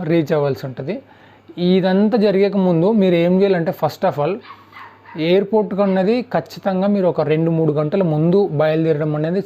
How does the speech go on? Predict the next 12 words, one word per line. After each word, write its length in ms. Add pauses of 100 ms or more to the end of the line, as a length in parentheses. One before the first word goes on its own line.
చాలా 180
ఇంపార్టెంట్. 480
ఆ, 140
అంటే 300
రీచ్ 340
అవ్వాలి. 360 (560)
ఎందుకంటే 320
మీకు 300
చెక్ 160
ఇన్ 100
ఉంటుంది 280
కాబట్టి 540